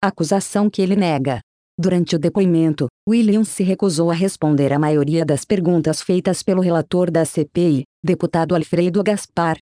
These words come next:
União A L, afirmando não ter qualquer relação com as investigações. Em uma das poucas respostas, admitiu conhecer Camisotti e disse que a Polícia Federal não errou ao deflagrar as operações contra o esquema.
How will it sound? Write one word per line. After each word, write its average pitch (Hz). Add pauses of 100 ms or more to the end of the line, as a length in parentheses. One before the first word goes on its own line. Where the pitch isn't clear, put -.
(120)
União 180
A 190
L, 185 (200)
afirmando 185
não 220
ter 202
qualquer 160
relação 151
com 190
as 175
investigações. 185 (380)
Em 190
uma 160
das 160
poucas 185
respostas, 127 (200)
admitiu 185
conhecer 190
Camisotti 202
e 196
disse 170
que -
a 160
Polícia 170
Federal 165
não 202
errou 180
ao 185
deflagrar 175
as 165
operações 185
contra 196
o 208
esquema. 143